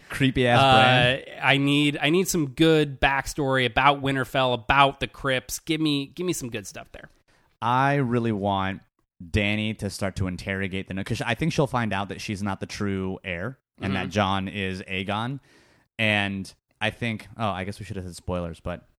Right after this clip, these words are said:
Speaker 1: well, next episode,
Speaker 2: Sorry
Speaker 1: we'll figure it
Speaker 2: about
Speaker 1: out. Um,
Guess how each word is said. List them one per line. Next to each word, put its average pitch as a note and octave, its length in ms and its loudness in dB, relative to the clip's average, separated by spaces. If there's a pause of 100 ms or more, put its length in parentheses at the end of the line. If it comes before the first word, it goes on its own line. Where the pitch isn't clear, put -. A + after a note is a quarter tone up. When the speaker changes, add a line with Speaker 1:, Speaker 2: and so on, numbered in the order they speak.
(280)
Speaker 1:
well, D3+ 240 -2
next A2 240 -6
episode, F#2 300 -4
Speaker 2:
Sorry D3 140 0
Speaker 1:
we'll B2+ 40 -4
figure G2+ 200 -2
it - 20 0
Speaker 2:
about F2 180 -4 (400)
Speaker 1:
out. A#2 240 8
Um, G2 180 -2